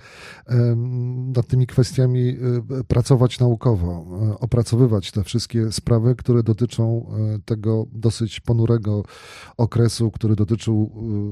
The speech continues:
y, wydarzeń w Małopolsce Wschodniej, jak niektórzy wolą, niemiecką nomenklaturę w Galicji, y, także z tym wszystkim, co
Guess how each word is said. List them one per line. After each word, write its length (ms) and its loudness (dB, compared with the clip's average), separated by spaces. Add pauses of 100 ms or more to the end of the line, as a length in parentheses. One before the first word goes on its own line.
(180)
y, 80 -8
wydarzeń 440 2
w 40 -4
Małopolsce 720 -2 (100)
Wschodniej, 600 -2 (200)
jak 160 -8
niektórzy 540 -2
wolą, 340 0
niemiecką 540 -2 (340)
nomenklaturę 720 0
w 80 -4
Galicji, 580 2 (640)
y, 20 -4 (440)
także 520 2 (200)
z 160 -14
tym 160 -2
wszystkim, 400 -4
co 340 0